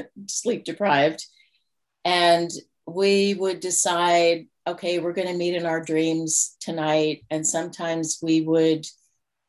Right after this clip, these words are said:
plan on an actual physical location that both of us knew. And we would say, "Okay, we're going to intend in our dreams tonight to meet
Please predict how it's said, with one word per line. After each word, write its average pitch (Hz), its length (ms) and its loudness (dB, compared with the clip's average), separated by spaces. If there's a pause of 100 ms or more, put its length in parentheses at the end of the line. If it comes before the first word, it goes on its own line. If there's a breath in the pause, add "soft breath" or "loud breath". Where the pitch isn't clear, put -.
(220)
plan 170 580 0
on 156 540 0 (280)
an 165 100 -2
actual 160 640 -4
physical 170 640 -2
location 156 680 0
that 151 140 -2
both 147 220 0
of 147 120 -2
us 147 240 0
knew. 156 420 -4 (520)
And 156 100 -2
we 160 120 2
would 160 140 -2
say, 156 220 2
"Okay, 156 280 0
we're 156 200 -4
going 160 420 -2
to 160 140 -4
intend 156 640 0 (160)
in 160 140 -2
our 151 160 0
dreams 156 400 0
tonight 143 560 0
to - 120 -8
meet 147 360 -2